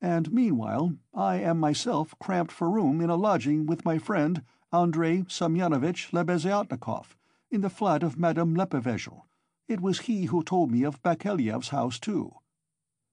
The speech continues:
"Lebeziatnikov?" said Raskolnikov slowly, as if recalling something. "Yes, Andrei Semyonovitch Lebeziatnikov, a clerk in the ministry. Do you know him?"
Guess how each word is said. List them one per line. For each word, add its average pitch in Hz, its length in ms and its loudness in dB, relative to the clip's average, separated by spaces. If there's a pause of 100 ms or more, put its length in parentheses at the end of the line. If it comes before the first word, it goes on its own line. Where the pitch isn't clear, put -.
(520)
"Lebeziatnikov?" 165 1300 -4 (440)
said 95 260 -6
Raskolnikov 104 760 -4
slowly, 92 560 -4 (140)
as 147 200 -4
if 147 140 -4
recalling 143 540 -2
something. - 440 -10 (1160)
"Yes, 208 560 -2 (340)
Andrei 165 480 2
Semyonovitch 151 920 0
Lebeziatnikov, 160 1000 -2 (280)
a 208 100 -2
clerk 165 440 -2
in 185 80 2
the 208 80 2
ministry. 180 520 -2 (460)
Do 226 80 0
you 233 160 2
know 139 180 4
him?" 160 320 0